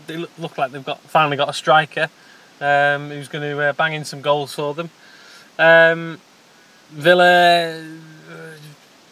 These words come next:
they've shown some promise, but they've also shown their, um, perhaps naivety, um, coming up from Championship, and I think some of their play you can see that. Um, I thought, I thought they were very unlucky with the, with the decision against Palace though, when the goal got disallowed for,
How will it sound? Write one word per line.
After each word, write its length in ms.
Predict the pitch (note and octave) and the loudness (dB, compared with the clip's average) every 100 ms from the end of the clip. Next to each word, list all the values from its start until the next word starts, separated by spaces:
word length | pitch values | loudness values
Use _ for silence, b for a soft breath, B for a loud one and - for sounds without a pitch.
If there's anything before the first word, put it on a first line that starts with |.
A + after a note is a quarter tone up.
| - - | -20 -16
they've 140 | D3+ | -8
shown 220 | - F3 D#3+ | 2 2 2
some 160 | D3 | -6
promise, 480 | - F3+ E3+ F3 - | -2 2 4 2 -2
but 140 | - D3 | -8 -8
they've 180 | D3 | -6
also 220 | D3 D3 C#3+ | -6 -8 -8
shown 440 | - D3 C#3+ C#3 | -6 -4 -6 -4
their, 420 | C3+ C3+ C3+ C3+ | -2 0 0 -2
um, 200 | C3 C3 - | -4 -10 -10
perhaps 320 | C3+ - - D#3 | -10 -10 -12 -6
naivety, 640 | C#3+ D#3 C#3 - D3+ D3 - | -4 -4 -8 -10 -10 -10 -8
um, 520 | C#3+ C#3 C3+ C3 C3 | -4 -2 -2 -4 -10
coming 240 | - C#3+ C#3 | -14 -12 -12
up 80 | - | -14
from 240 | C#3 C3 - | -18 -20 -10
Championship, 540 | D3 C#3 C#3 - C#3 | -8 -8 -10 -12 -12
and 100 | C3 | -12
I 60 | B2+ | -14
think 180 | C#3+ - _ B B B - | -14 -16 _ B B B -10
some 160 | D#3+ | -6
of 60 | C#3 | -4
their 80 | B2+ | -2
play 240 | C#3 C3+ | -2 -4
you 80 | B2+ | -8
can 140 | C3 | -12
see 260 | - D3 C3+ | -10 -8 -2
that. 220 | C#3 C#3+ b b b b _ | -2 -2 b b b b _
Um, 640 | C#3 C#3 C#3 C3+ C3+ C3+ B2 _ _ _ _ | 4 6 6 2 -4 -14 -16 _ _ _ _
I 60 | A#2+ | -12
thought, 140 | C#3 | -10
I 20 | B2+ | -10
thought 160 | C#3+ | -10
they 80 | A2+ | -12
were 40 | |
very 200 | A2+ A#2+ | -10 -10
unlucky 320 | A2+ A#2+ - A#2 | -10 -14 -14 -16
with 140 | A2+ | -10
the, 220 | A#2+ A#2 | -8 -8
with 100 | A#2+ | -10
the 80 | B2 | -14
decision 400 | A#2 - C3 B2+ | -10 -8 -8 -10
against 280 | A#2+ B2 - | -12 -12 -6
Palace 340 | D3 B2+ B2 - | -4 -4 -4 -8
though, 140 | B2 | -8
when 100 | A#2+ | -8
the 60 | A#2+ | -6
goal 180 | B2+ B2 | -6 -6
got 140 | B2 | -10
disallowed 480 | C3 C3 A#2+ A#2 A2+ | -10 -4 -2 -2 -6
for, 200 | B2+ | -12